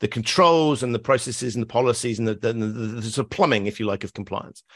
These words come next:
You've, you've then got a, a function of, of the kind of business advisory. So we want you to come and talk to us if you've got any problems or challenges. But they're also the people that issue, uh, punishments and disciplinaries to people that get things wrong.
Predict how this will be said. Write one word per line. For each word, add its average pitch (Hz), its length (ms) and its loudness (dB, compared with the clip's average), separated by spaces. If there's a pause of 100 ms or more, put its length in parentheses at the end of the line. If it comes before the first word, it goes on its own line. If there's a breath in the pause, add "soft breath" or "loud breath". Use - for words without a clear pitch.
(540 loud breath)
You've, 151 320 2
you've 165 200 0
then 233 220 4
got 202 200 2
a, 175 140 -6
a 156 40 0
function 156 540 0
of, 135 380 4 (120)
of 131 160 0
the 135 80 -6
kind 151 200 0
of 113 80 0
business 139 320 2
advisory. 117 480 0
So 131 120 -2
we 151 120 2
want 208 200 4
you 185 100 -4
to 170 60 -4
come 160 220 -4
and 165 140 -2
talk 269 380 0
to 139 180 2
us 127 160 0
if 120 100 -6
you've 123 140 -6
got 139 100 -2
any 123 140 -2
problems 113 400 -2
or 113 100 -2
challenges. 95 560 -8 (120)
But 180 100 2
they're 208 120 6
also 294 300 4
the 143 100 -2
people 127 360 -4
that 143 180 -2
issue, 120 600 0 (600 soft breath)
uh, 139 220 2
punishments 160 680 0
and 135 300 -2
disciplinaries 143 840 2
to 117 60 -10
people 131 280 -4
that 123 100 -4
get 110 180 -2
things 107 300 -6
wrong. - 320 -6